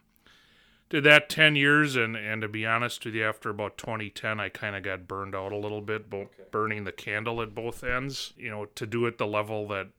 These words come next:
Speaker 1: I wanna do it at takes a lot of time and energy. And certainly the job that I have takes a lot of time and energy from mid-August into May. So, you know, you're, you're running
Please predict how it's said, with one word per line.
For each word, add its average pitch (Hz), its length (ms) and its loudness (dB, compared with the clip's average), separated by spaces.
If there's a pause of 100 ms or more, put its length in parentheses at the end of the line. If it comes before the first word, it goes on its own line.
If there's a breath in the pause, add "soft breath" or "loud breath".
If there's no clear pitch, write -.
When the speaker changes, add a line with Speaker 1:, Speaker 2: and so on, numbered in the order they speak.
Speaker 1:
I 101 140 -2
wanna 101 300 -2
do 101 260 -8
it 107 80 -4
at 104 340 -2
takes - 300 -10
a 107 60 -8
lot 95 220 -4
of 90 120 -10
time 98 320 -8
and 92 100 -12
energy. 107 640 -8
And 90 400 -8 (600 soft breath)
certainly 104 420 -4
the 92 120 -10
job 101 520 0
that 107 140 0
I 107 160 2
have 107 360 -2
takes - 300 -8
a 104 60 -8
lot 101 220 -2
of 98 100 -8
time 107 320 -6
and 104 100 -8
energy 107 440 -4
from 98 300 -10
mid-August 98 800 -6 (140)
into 104 260 -6
May. 98 560 -6
So, 95 460 -8 (640 soft breath)
you 104 60 -16
know, 95 140 -8
you're, 95 280 -12
you're 101 160 -4
running 98 480 -4